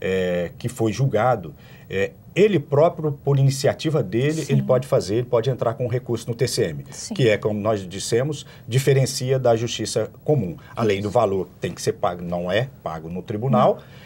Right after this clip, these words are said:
Speaker 1: é, é, é isso. Quer dizer, ele
Speaker 2: Hum.
Speaker 1: pode fazer, é, entra com, com um recurso, ele próprio, assina ele mesmo,
Speaker 2: Isso.
Speaker 1: é, sem necessariamente ter um advogado.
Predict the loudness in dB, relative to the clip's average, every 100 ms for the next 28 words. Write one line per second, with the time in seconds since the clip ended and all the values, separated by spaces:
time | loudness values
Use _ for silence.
0 | -14 0 2 2 2 2 4 4 4 0
1 | -4 -4 2 2 2 2 2 2 2 4
2 | 4 4 4 4 6 2 2 2 4 2
3 | 0 -2 -2 -2 -4 -4 -4 -2 -2 2
4 | 2 4 4 2 2 2 4 6 4 2
5 | -2 0 0 2 2 2 4 4 4 2
6 | 2 2 2 -2 -6 -2 4 4 2 0
7 | 2 2 2 2 2 2 0 -2 -2 -2
8 | 0 0 0 0 -2 -8 -10